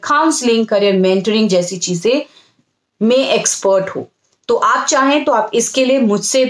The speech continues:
भी session book कर सकते हैं, जिसमें मैं आपके स्किल के हिसाब से आपके career के options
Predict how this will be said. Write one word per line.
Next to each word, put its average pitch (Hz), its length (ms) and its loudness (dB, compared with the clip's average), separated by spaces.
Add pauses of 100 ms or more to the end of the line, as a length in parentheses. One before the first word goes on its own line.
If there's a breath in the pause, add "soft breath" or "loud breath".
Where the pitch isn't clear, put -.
भी 269 120 0
session 233 460 -2
book 214 200 -2
कर 202 200 0
सकते 180 420 -2
हैं, 269 160 2
जिसमें 220 340 -2
मैं 208 160 2
आपके 254 500 0
स्किल 202 300 0
के 196 140 0
हिसाब 180 320 0
से 294 280 0 (480 loud breath)
आपके 294 520 0
career 220 540 0
के 226 160 2
options 247 680 0